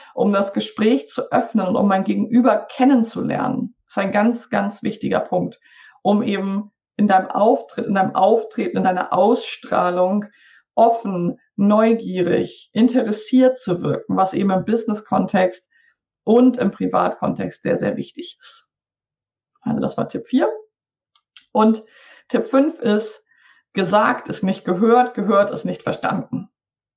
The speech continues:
Also oftmals sagen wir etwas, was für uns völlig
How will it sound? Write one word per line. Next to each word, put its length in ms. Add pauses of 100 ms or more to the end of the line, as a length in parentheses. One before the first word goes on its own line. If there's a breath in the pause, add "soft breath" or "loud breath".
(140)
Also 540 (320 soft breath)
oftmals 760
sagen 400
wir 140
etwas, 420
was 140
für 120
uns 260
völlig 460